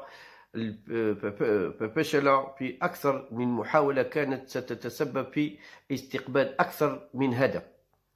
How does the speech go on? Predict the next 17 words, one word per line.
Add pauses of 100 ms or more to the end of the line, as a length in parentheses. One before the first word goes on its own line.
(480)
قد
يكون
هذا (120)
بسبب (160)
الضغط
الذي
قام
به
خط
الهجوم (140)
الس-،
توتنهام
في
مقدمة، (460)
فأر-،
فرأينا
الثلاثي،